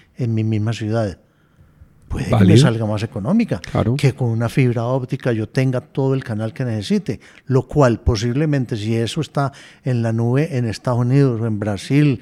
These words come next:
Speaker 1: o en España, en alguna parte, me valga muchísimo más. O sea que pasarse a la nube es algo que necesita mucho análisis. No es simple decir, simplemente decir, "Me voy a pasar a la nube porque eso está de moda".
Speaker 2: Te voy a contar un caso con un cliente.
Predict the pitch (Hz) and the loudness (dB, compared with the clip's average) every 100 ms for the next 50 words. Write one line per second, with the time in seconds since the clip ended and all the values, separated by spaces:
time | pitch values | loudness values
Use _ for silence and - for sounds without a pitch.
0 | - - _ 123 113 - - 127 120 113 | -8 -20 _ -4 -2 -2 -2 0 -2 -4
1 | 131 135 156 165 - 127 113 107 104 123 | -6 -6 -6 -6 -2 -2 0 -2 -2 -4
2 | 113 101 131 113 117 110 139 104 - - | -4 -6 -6 -4 -4 -4 -4 -4 -10 -20
3 | - 113 107 110 - 110 - 107 92 - | -12 -6 -4 -4 -4 -8 -2 -4 -2 0
4 | 160 143 180 147 156 196 175 - - - | 0 0 -4 0 2 2 2 -2 -14 -6
5 | 120 139 117 135 131 107 98 98 110 127 | -2 0 0 0 0 -2 -2 -4 -4 -6
6 | - _ 120 123 156 180 180 151 113 104 | -6 _ 0 6 6 6 2 -2 -2 -4
7 | 90 85 - _ - 123 123 156 147 147 | -8 -16 -18 _ -4 -2 0 0 0 -2
8 | 127 175 175 - _ _ - 147 156 151 | 0 0 -2 -12 _ _ -4 -2 0 -2
9 | 160 143 185 185 127 123 135 117 131 135 | -2 0 0 0 0 0 -2 -4 -4 -2
10 | 139 170 156 - _ - 123 113 110 - | 0 0 0 -6 _ -4 -2 -2 -4 -4
11 | 107 95 80 - _ _ _ _ - 127 | -4 -4 -8 -12 _ _ _ _ 0 0
12 | 151 117 113 120 127 127 123 98 180 135 | 0 -2 -2 -2 -4 -2 -4 -4 -6 -6
13 | - | -10